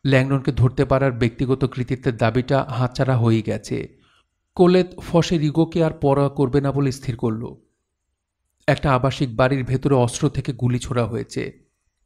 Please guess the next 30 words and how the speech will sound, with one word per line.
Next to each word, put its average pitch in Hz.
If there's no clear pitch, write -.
আর 135
তুমি 139
দাঁড়িয়ে 127
দাঁড়িয়ে 143
প্রবেশপথে 139
অপেক্ষা 143
করছিলে? 139
কোলেত 180
জানত 117
সুযোগটা 139
এসে 117
গেছে। -
সে -
আরও 135
জানত 120
যদি 131
আর 131
এক 123
মুহূর্ত 127
দেরি 127
করে, 139
তবে 139
তার 139
সমস্ত 135
ক্যারিয়ারটাই 139
সকালের 131
মধ্যে 131
ইতিহাস 120
হয়ে 110
যাবে। -